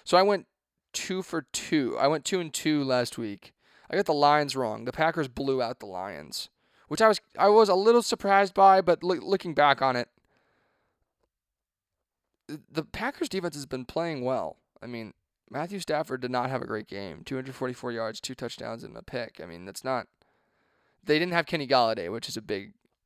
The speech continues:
uh, big issue. But so I got that wrong. I got the Rams right. I picked the Rams. I,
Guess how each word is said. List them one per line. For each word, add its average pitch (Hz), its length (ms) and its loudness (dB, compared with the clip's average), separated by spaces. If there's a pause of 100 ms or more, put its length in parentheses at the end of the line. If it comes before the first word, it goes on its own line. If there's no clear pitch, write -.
uh, 76 200 -8 (120)
big 117 200 -8
issue. 78 360 -10 (460)
But 135 140 2
so 147 120 2
I 143 60 4
got 185 220 4
that 160 220 6
wrong. 135 480 4 (460)
I 151 60 6
got 214 160 8
the 214 60 4
Rams 156 440 0
right. 156 180 6
I 147 60 6
picked - 240 -8
the 165 80 -2
Rams. 143 520 -2
I, 139 160 4